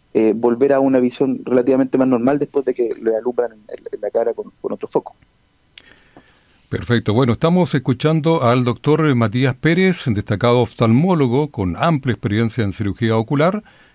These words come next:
Speaker 2: que está abordando, eh, el primer tema de esta ocasión, como son las cataratas.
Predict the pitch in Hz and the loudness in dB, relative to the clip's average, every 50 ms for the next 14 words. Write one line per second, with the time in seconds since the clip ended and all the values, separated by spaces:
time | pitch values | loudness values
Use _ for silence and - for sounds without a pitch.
0 | _ - - 98 - - 120 120 123 120 110 101 107 120 127 131 120 127 127 127 | _ -8 -8 -6 -4 0 0 2 2 2 0 0 0 0 0 2 2 2 0 0
1 | - 113 107 101 95 92 90 87 85 85 92 - _ - 131 104 87 120 113 139 | 0 -2 -2 -2 -2 -2 -2 -4 -4 -6 -10 -12 _ -8 -6 -4 0 0 2 2
2 | 170 139 - - 139 131 135 139 139 135 135 120 107 92 101 95 - - 110 104 | 0 0 -2 -2 0 0 0 0 0 -2 -4 -4 -4 -4 -4 -4 -4 -2 -2 0
3 | 104 98 104 - - 156 165 175 180 - - 101 95 87 - 117 110 104 101 92 | 0 0 -4 -4 -2 -2 -2 -2 -2 -2 -4 -4 -4 -4 -4 -4 -2 -2 -4 -6
4 | _ - - 107 95 110 104 117 135 147 131 170 165 170 170 - | _ -4 -4 -4 -2 0 0 0 -2 -2 -2 -2 -2 -2 -2 -6